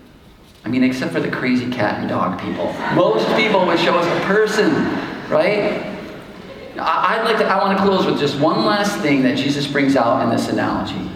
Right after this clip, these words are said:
that has a special place in Storyline's story.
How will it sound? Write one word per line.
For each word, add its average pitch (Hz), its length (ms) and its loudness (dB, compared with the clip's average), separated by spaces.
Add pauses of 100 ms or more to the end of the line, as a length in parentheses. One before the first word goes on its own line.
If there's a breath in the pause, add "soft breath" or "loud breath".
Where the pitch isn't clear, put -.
(540 loud breath)
that 143 160 2
has 135 240 2
a - 80 0
special 147 500 2
place 104 500 -2
in 120 120 -2
Storyline's 127 800 0
story. - 440 -8